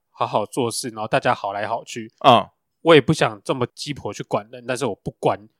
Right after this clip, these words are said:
Speaker 1: 他们又一直出错。
Speaker 2: 嗯。
Speaker 1: 对，我就觉得这些人很烦，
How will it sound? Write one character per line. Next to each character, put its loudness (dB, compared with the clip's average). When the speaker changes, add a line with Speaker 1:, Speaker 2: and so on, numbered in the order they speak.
Speaker 1:
他 -2
们 -2
又 0
一 2
直 -10
出 -10
错。 -6
Speaker 2:
嗯。 0
Speaker 1:
对， 2
我 -2
就 2
觉 2
得 2
这 -8
些 0
人 0
很 -10
烦， -10